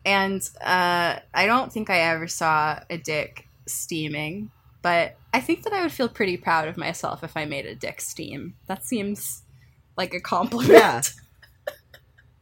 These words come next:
Speaker 1: <laughs> We're off topic, friend.
Speaker 2: Making room
Speaker 1: We
Speaker 2: gets
Speaker 1: gotta,
Speaker 2: re-,
Speaker 1: gotta
Speaker 2: we really
Speaker 1: rein it
Speaker 2: are.
Speaker 1: back
Speaker 2: It's
Speaker 1: in
Speaker 2: fine.
Speaker 1: here.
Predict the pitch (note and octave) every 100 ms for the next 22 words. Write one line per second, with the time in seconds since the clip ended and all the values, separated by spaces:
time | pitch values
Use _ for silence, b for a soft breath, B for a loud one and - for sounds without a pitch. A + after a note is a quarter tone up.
0 | - B4 - - A#4 C5+ - G5 D5 D#5+
1 | - - - _ _ _ _ _ B B
2 | B - F#4+ C#4+ A#3+ - G#3+ C4 A#3 -
3 | - D#3+ F3 F#3+ - F3 F#3 F#3 G#3+ G#3
4 | B3+ - D4+ A3 - - - E3+ G3 F3+
5 | G3+ G#3 F#3 E3 E3 E3+ D3+ F#3 E3 D3
6 | D#3+ C#3+